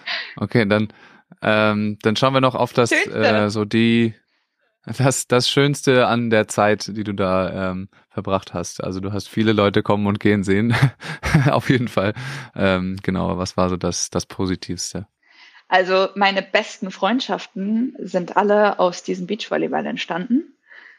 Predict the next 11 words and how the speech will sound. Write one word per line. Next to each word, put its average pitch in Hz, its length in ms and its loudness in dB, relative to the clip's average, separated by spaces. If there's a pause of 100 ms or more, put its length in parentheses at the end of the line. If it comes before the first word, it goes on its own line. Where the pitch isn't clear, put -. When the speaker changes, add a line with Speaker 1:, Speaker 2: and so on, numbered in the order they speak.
(240)
Speaker 2:
Ähm, 180 680 0
das 196 260 -2
würde 190 140 2
ich 185 80 -6
sagen, 190 240 2
ist 185 160 -4
schon 190 160 -2
einfach 185 240 0
eine 175 240 -4
riesige 226 520 2
Bereicherung. 254 840 2